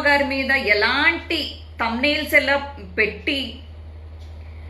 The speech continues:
మీరు మాట్లాడినప్పుడు మేము వ్యతిరేకంగా మీకు హార్ష్గా సమాధానాలు ఇస్తే, వైఎస్ఆర్సీపీ ఫాలోవర్గా మేము రిప్లైస్ ఇస్తే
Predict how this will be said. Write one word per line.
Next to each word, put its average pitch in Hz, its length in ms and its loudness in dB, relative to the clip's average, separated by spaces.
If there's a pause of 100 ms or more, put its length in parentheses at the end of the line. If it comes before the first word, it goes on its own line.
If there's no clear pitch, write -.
(1900)
మీరు 277 180 6
మాట్లాడినప్పుడు 285 1300 4
మేము 269 260 4
వ్యతిరేకంగా 311 760 4
మీకు 240 560 -8 (320)
హార్ష్గా 294 520 6
సమాధానాలు 277 640 6
ఇస్తే, 233 500 -2 (360)
వైఎస్ఆర్సీపీ 302 720 4
ఫాలోవర్గా 285 720 4
మేము 269 300 0
రిప్లైస్ 247 500 4
ఇస్తే 226 580 0